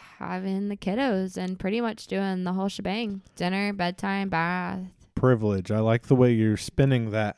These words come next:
Speaker 2: Yes.
Speaker 1: Yeah.
Speaker 2: Yeah. Some parts were privilege.
Speaker 1: It's all about
Speaker 2: Some
Speaker 1: mindset.
Speaker 2: parts were punishment. But
Speaker 1: No.
Speaker 2: no, it, they were great. Uh, that's not true. They were,
Speaker 1: <laughs>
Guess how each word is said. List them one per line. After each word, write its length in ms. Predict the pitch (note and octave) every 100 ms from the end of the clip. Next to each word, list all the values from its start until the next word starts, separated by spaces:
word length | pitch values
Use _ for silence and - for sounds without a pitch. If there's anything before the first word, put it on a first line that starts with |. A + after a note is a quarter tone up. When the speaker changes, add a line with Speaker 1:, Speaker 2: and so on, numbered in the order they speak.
| - - - -
Speaker 2:
Yes. 240 | A#2 A4+
Speaker 1:
Yeah. 200 | A4+ A4+ - _ _ _ _ _ _ _
Speaker 2:
Yeah. 180 | A2 A#2 -
Some 280 | - D#3+
parts 320 | D#3 A#2+ G#2+ -
were 80 |
privilege. 600 | G2+ - F#2+ F#2+ E2+ - - - - -
Speaker 1:
It's 100 | -
all 100 | C4
about 100 | C4 C#3 C#3
Speaker 2:
Some 20 |
Speaker 1:
mindset. 120 | F3+
Speaker 2:
parts 440 | C3 A#2+ G2+ -
were 380 | A#2 G#2 G2 G2 -
punishment. 720 | - B2 G2 - - - - - _ - - - _
But 60 | -
Speaker 1:
No. 280 | F2+ D#2 - G#2+
Speaker 2:
no, 380 | A#2 A#2 G#2+ A2+
it, 80 | C3
they 120 | C3
were 120 | A#2+ F#2+
great. 480 | F#2 F2 F2+ - _ _ _ _
Uh, 300 | C#3+ A#2 G#2+ G2+ G#2+
that's 480 | A#2 A#2 G#2+ - -
not 200 | A#1 -
true. 180 | - - -
They 100 | D3+
were, 280 | C#3 C3+ - _ _
Speaker 1:
<laughs> 60 | _